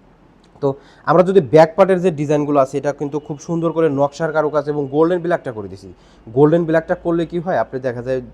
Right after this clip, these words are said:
নকশাগুলো দূর থেকে একটু ফোকাস করে, দেখতে ভালো লাগে, সেজন্য গোল্ডেন ব্ল্যাকটা করা হয়। টপটা নিয়ে একটু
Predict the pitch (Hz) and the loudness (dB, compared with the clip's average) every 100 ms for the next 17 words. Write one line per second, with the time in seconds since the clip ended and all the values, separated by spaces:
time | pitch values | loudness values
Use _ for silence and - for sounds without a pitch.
0 | 110 120 117 120 123 120 123 123 123 131 | -8 -8 -6 -8 -8 -8 -10 -8 -10 -10
1 | - 175 151 - 107 87 - _ - 131 | -10 -4 -4 -4 -8 -8 -16 _ -8 -4
2 | 151 170 120 147 165 165 190 - _ _ | 2 2 4 6 6 4 0 -8 _ _
3 | - 165 147 175 151 151 156 151 151 - | -6 -4 -2 -4 0 2 2 -2 -4 -4
4 | - 147 117 95 82 _ _ - 196 226 | -2 0 0 -4 -14 _ _ -6 0 4
5 | 208 196 | 4 2